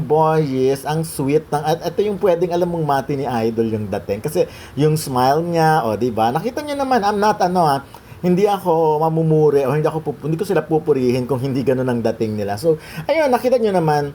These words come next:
um, close-up na yon na malapitan. Pero ang sweet ng smile, yan yung sinasabi ko eh.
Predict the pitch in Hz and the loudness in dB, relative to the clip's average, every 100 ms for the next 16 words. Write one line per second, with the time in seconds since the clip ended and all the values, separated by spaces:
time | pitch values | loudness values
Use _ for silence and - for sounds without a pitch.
0 | - - - 156 156 123 - - - - | -14 -20 -2 0 0 -4 -14 -20 -20 -20
1 | - - - 170 190 214 202 - 135 139 | -20 -20 -6 2 2 2 0 -2 -2 -2
2 | 135 135 120 101 104 123 127 123 - 107 | 0 -2 -4 -6 -4 -2 -2 -2 -4 -8
3 | 98 101 95 95 139 139 151 156 156 165 | -6 -6 -6 -4 0 0 0 -2 2 2
4 | 165 143 139 - 113 107 107 120 156 165 | 2 -6 -6 -10 -8 -4 -2 0 -2 -2
5 | 165 170 151 127 123 - 123 110 | -6 -2 0 0 -2 0 2 2